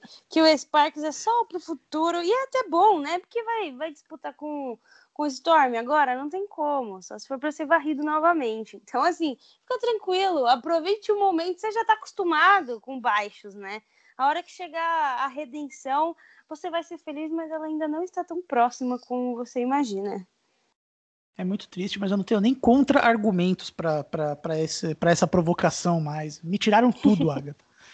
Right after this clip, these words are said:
Speaker 2: Me tiraram tudo. Mas tudo bem.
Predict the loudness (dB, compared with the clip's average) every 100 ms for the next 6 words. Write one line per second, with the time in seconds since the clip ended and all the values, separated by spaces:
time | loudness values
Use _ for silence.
0 | -20 -20 _ -10 -6 2 4 4 0 -2
1 | -8 -8 -14 -18 -20 -2 0 2 0 0
2 | 0 2 0